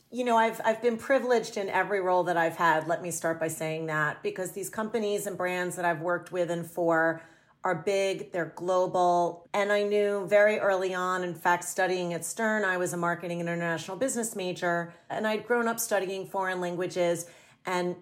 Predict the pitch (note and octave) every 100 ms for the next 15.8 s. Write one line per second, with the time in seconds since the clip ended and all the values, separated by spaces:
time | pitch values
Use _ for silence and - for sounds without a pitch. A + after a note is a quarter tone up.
0 | _ - - G3+ G3 G3+ G3 F#3 - F3
1 | F#3 F3+ F3+ F3+ F3+ F#3 F#3 B3 B3 A#3
2 | - G#3 G3+ F#3+ F3 - G3+ - F3+ F3+
3 | G#3 - F#3 E3 - D#3+ E3 E3 D#3+ E3+
4 | E3 D3 D3 - - _ _ _ _ _
5 | B3 B3 D4 D4+ A#3+ A3 A3+ G#3+ F#3+ F#3+
6 | - A3 B3+ - A#3+ G#3 G#3+ A3 G#3 F3+
7 | E3 D3+ - - _ _ _ _ _ _
8 | - G3 F#3+ F#3+ F#3+ F#3 _ - G#3+ A3
9 | B3 B3+ A#3+ A3 - A3+ A#3 A#3+ G#3 G#3
10 | - G#3+ G#3 F#3+ F3 G#3+ F#3+ F3+ E3+ -
11 | - F#3+ F#3 F#3 F3+ - G3+ G3+ F#3 F3
12 | - E3 - F3+ E3+ D#3+ D#3 - - _
13 | _ _ F#3 A3+ B3+ C4 - A3+ G#3+ G#3+
14 | G#3 - G3 F3+ - A3 A3+ - D4 D4
15 | A#3 A3+ - G3+ F3 E3 D#3